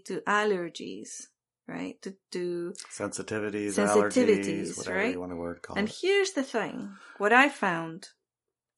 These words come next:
Speaker 1: what I found was that, for example, my lungs are very sensitive to certain chemicals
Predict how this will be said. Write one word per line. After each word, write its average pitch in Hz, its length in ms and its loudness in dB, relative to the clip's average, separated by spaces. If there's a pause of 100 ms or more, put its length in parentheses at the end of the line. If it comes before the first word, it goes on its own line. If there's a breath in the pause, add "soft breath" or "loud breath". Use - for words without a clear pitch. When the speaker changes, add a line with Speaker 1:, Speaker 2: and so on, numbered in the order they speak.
(140)
Speaker 1:
what 208 140 2
I 254 140 6
found 208 460 0
was 180 340 -2
that, 175 320 -4
for 185 140 2
example, 190 840 -2 (400 soft breath)
my 202 260 2
lungs 208 840 4 (140)
are 185 480 0
very 196 600 -2 (540)
sensitive 214 880 0
to 196 80 -8
certain 185 360 -6
chemicals 233 1200 6